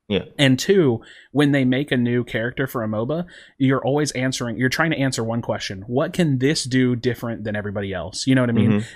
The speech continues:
Speaker 2: And first of all, just think about that. That's complicated. That's hard to do.
Speaker 1: Yeah.
Speaker 2: Like, constantly making something unique. And so I just, like, I look at Duraludon and I think to myself, like, "What are you different?" You know, how do you,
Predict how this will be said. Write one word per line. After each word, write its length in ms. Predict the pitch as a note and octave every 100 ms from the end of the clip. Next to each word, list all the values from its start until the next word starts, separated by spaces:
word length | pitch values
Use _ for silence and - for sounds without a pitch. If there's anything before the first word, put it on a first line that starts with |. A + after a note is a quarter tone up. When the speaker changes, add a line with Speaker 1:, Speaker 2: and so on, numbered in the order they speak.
| -
Speaker 2:
And 300 | C#3 B2 G2+ - _ _ -
first 220 | G#3 -
of 80 | C3
all, 240 | G#2 - - -
just 200 | - G#3+
think 160 | G#3+ A3+
about 160 | C3 -
that. 120 | E2+
That's 200 | F3+ -
complicated. 640 | - G2 B2+ A2 F#2+ F2
That's 200 | A2+ F#3
hard 340 | - G2+ A2+ G2+
to 60 |
do. 260 | F#2 G#2 G#2+
Speaker 1:
Yeah. 140 | F#2+ E2
Speaker 2:
Like, 100 | -
constantly 560 | - C#3 C#3+ - C3
making 280 | A#2+ B2+ A#2
something 280 | A#2+ A2+ G#2+
unique. 420 | G2+ G#2+ C3+ - - - _ -
And 220 | C3+ C3
so 540 | - C3 B2 A#2 G#2 - -
I 140 | A#2+
just, 200 | C3 -
like, 120 | C3+
I 80 | B2
look 180 | B2 D3+
at 80 | C3
Duraludon 500 | A#2 C3+ B2+ A#2 A#2
and 120 | A2
I 80 | G#2+
think 180 | C3+
to 60 | C3
myself, 420 | A2+ - A2 -
like, 220 | G#2 G#2 - _ _ _ _ _ _ -
"What 360 | - A#2+ B2+ D#3+
are 40 |
you 220 | E3+ E3 F3
different?" 460 | C3+ E3 - - A2+
You 120 | B2+
know, 140 | D3
how 260 | C#3 C3+ D#3+
do 60 | F3
you, 160 | F3+